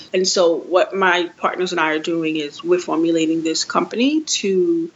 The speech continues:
advise these guys on making the best decisions that they can. Because as you see, one of the reasons why I wanted to start that was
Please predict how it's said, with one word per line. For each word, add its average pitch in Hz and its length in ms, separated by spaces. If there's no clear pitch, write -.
advise 349 380
these 220 180
guys 190 220
on 190 140
making 190 280
the 170 160
best 180 300
decisions 277 560
that 269 160
they 277 100
can. 269 400
Because 214 300
as 214 260
you 208 80
see, 208 380
one 208 380
of 220 60
the 214 60
reasons 196 560
why 180 280
I - 20
wanted 196 280
to 202 60
start 185 300
that 165 160
was 180 300